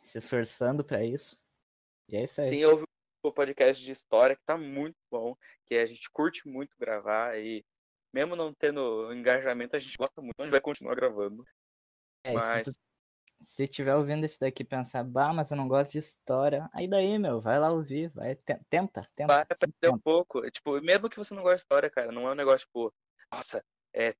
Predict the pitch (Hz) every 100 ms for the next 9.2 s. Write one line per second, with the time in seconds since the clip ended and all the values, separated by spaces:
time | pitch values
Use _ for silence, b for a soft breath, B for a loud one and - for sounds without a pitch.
0 | - 131 110 104 107 110 107 117 117 123
1 | 127 123 - 117 131 190 220 170 110 107
2 | - - - 147 - - 156 - - 147
3 | 147 - 131 123 110 120 117 120 117 113
4 | - 107 B B _ 120 120 123 - 117
5 | 117 110 _ _ _ 135 139 - 117 104
6 | 101 - 107 107 - b b _ _ -
7 | - 117 113 107 107 - 120 110 104 -
8 | _ 135 135 - 180 180 131 110 127 -
9 | 127 120